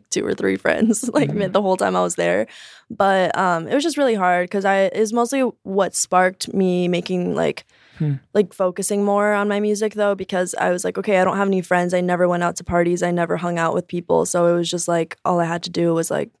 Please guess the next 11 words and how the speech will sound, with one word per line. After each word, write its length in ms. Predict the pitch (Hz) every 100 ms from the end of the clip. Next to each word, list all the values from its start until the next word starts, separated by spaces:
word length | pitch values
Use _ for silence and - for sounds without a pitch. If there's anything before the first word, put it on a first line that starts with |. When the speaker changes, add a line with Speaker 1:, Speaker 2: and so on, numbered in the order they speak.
| _ _
Speaker 1:
sit 360 | - 156 165 -
at 100 | -
home 280 | 175 240 208
and 100 | 180
make 180 | 175 180
these 280 | - 190 - -
videos 400 | 196 180 - -
and 120 | 202
stuff. 240 | - 69 -
So, 260 | 107 98
Speaker 2:
Yeah. 220 | 143 143